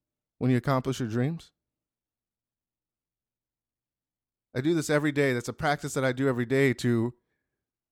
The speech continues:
visualize success. What is my dream, right? Well, first, I had to think about it and really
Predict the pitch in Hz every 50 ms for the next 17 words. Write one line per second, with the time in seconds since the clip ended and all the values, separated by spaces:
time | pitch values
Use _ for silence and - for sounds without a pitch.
0 | _ - 156 151 160 143 135 127 120 - - 120 - - - 123 107 95 95 -
1 | - - - _ _ _ _ _ _ _ _ _ - 135 143 139 135 151 135 131
2 | 113 113 135 151 143 120 104 95 95 - _ _ _ - 107 110 120 131 143 175
3 | - _ _ _ _ _ _ _ _ _ _ _ _ _ _ _ _ _ _ _
4 | _ _ _ _ _ _ _ _ _ _ _ _ _ _ _ _ - 131 143 147
5 | 156 160 156 - - 147 165 185 170 151 160 - - - - - - - - -
6 | - - - 131 127 147 147 135 139 127 - 156 175 175 170 139 131 117 110 104
7 | 98 - - 117 123 127 143 143 143 135 127 117 113